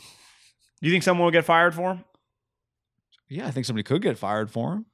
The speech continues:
Speaker 1: Well, if you're Jerry Jones, wouldn't you fire immediately Mike McCarthy and hire
Speaker 2: Absolutely. It would
Speaker 1: Jerry,
Speaker 2: just be,
Speaker 1: Bill
Speaker 2: it would be
Speaker 1: Belichick?
Speaker 2: Bill getting to choose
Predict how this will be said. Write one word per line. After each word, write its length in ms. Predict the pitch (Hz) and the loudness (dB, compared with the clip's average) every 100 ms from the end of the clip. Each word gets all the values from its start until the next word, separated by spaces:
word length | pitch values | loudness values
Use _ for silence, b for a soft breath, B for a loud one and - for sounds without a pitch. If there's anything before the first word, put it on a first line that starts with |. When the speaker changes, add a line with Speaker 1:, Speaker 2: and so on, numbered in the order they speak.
| _ _ _ _ - | _ _ _ _ -4
Speaker 1:
Well, 120 | 127 | -2
if 80 | 123 | -2
you're 80 | 120 | -2
Jerry 240 | 127 117 | 0 0
Jones, 300 | 120 110 101 | -2 -4 -4
wouldn't 160 | 107 101 | -8 -8
you 60 | |
fire 220 | 117 107 | -6 -4
immediately 360 | 101 107 104 104 | -4 -6 -6 -8
Mike 200 | 104 101 | -8 -10
McCarthy 300 | 104 104 104 | -8 -8 -4
and 20 | |
hire 60 | - | -4
Speaker 2:
Absolutely. 300 | - 165 202 | 0 2 2
It 20 | |
would 80 | 139 | 2
Speaker 1:
Jerry, 0 | |
Speaker 2:
just 180 | 175 180 | 2 2
be, 120 | 160 | 0
Speaker 1:
Bill 100 | 117 | 4
Speaker 2:
it 20 | |
would 180 | 160 139 | 4 4
be 80 | 131 | 2
Speaker 1:
Belichick? 140 | 104 147 | 0 4
Speaker 2:
Bill 240 | 202 185 | 6 6
getting 300 | 135 123 113 | 4 4 2
to 60 | 104 | 0
choose 580 | - 123 110 104 98 | 0 2 2 0 -4